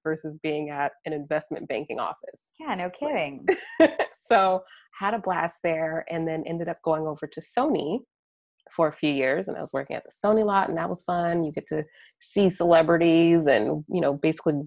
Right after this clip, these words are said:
Speaker 1: walk right onto a movie set if you want to. If you're quiet enough, no one notices that you're there. And,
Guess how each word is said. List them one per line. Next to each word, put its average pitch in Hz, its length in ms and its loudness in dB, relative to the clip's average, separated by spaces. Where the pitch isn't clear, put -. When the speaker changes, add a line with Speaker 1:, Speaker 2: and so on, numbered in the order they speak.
Speaker 1:
walk 160 280 6
right 151 220 4
onto 160 340 2
a 151 40 4
movie 165 280 4
set 147 260 4
if 143 140 0
you 139 80 2
want 170 240 4
to. 139 240 4
If 170 100 -2
you're - 160 -2
quiet 180 260 4
enough, 147 300 2
no 143 160 2
one 147 160 4
notices 147 380 0
that - 120 2
you're 143 140 0
there. 175 460 6
And, 175 560 4